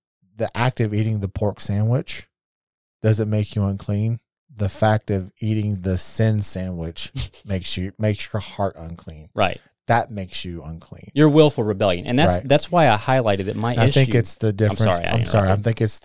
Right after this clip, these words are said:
Speaker 1: I think it's the difference between the physical body clean and the spiritual body clean.
Speaker 2: Yes, I would
Speaker 1: Right?
Speaker 2: agree.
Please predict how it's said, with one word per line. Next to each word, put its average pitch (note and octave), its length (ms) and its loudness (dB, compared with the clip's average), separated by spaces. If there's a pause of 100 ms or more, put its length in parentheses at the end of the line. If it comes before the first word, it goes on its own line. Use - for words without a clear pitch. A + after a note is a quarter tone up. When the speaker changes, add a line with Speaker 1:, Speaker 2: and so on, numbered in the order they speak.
Speaker 1:
I G#2 80 2
think C3 200 0
it's A#2 120 0
the G#2+ 80 -4
difference A2 340 2
between G2+ 320 0
the F#2 80 -2
physical A2+ 540 0
body B2 440 6 (600)
clean C3+ 420 0 (800)
and G2 220 0
the F#2+ 100 0
spiritual A#2 720 0
body F2 340 -4
clean. D#2+ 480 -12
Speaker 2:
Yes, G2+ 480 -2
I G#2 80 2
would F#2+ 80 4
Speaker 1:
Right? F#2 120 4
Speaker 2:
agree. F#2 240 -6